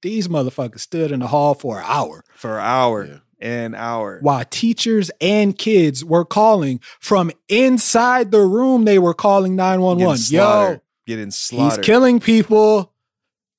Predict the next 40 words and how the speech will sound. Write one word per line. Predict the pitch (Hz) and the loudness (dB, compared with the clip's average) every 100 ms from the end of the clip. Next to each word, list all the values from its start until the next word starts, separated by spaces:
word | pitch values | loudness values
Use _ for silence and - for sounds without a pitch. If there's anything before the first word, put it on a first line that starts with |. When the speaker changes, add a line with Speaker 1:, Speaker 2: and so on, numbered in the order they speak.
| _ | _
Speaker 1:
What | 117 147 | -2 2
are | 180 | 4
you | 196 196 | 4 4
gonna | 226 233 226 | 4 4 2
do? | 202 262 254 233 220 214 _ _ _ _ - | 2 4 6 6 4 0 _ _ _ _ -18
Speaker 3:
They | |
said, | - 101 | -14 -10
"Well, | 101 101 | -8 -6
shit, | - - 147 | -6 -4 -6
we | - | -6
Speaker 1:
So | - 202 | -2 0
Speaker 3:
ain't | 190 | 2
Speaker 1:
the | 143 | 2
Speaker 3:
going | 180 | 2
Speaker 1:
good | 143 | 2
gu-, | 160 | 0
Speaker 3:
in." | 180 | 0
Speaker 1:
so | 226 208 | 2 2
the | |
good | 190 226 | 2 2
guys | 208 214 202 | 2 2 2
with | 202 | -2
the | 170 | 0
guns | 170 180 165 - | 2 2 2 -2
failed | - 143 151 151 | -2 0 2 2
there. | 135 175 120 - _ _ - | 2 2 0 -10 _ _ -14
Speaker 3:
Yeah. | 95 | -8
Speaker 1:
So | 92 147 | 0 2
you | 147 | 2
wanna | 147 | 0
talk | - 160 147 | 0 -2 0
about | 151 123 | -2 -2
hardening | 143 156 156 151 | 0 0 0 -2
schools? | 139 - 180 135 131 | -4 0 2 2 0
How, | 151 160 | -2 -2
how'd | - 175 170 | 0 0 2
that | 185 180 | 0 -2
work | 131 104 | -6 -8
for | - 98 | -14 -16
you? | 85 | -16